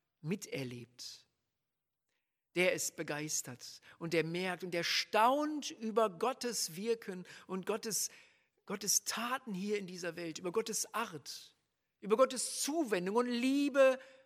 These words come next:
bei uns und für uns. Es ist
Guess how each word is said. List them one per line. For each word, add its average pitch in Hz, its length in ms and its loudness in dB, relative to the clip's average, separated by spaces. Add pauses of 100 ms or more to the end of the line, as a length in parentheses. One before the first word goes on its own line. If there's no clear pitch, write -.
(240)
bei 240 400 4
uns 214 400 -4
und 190 240 -6
für 151 320 -10
uns. - 460 -16 (1200)
Es 190 160 2
ist - 240 2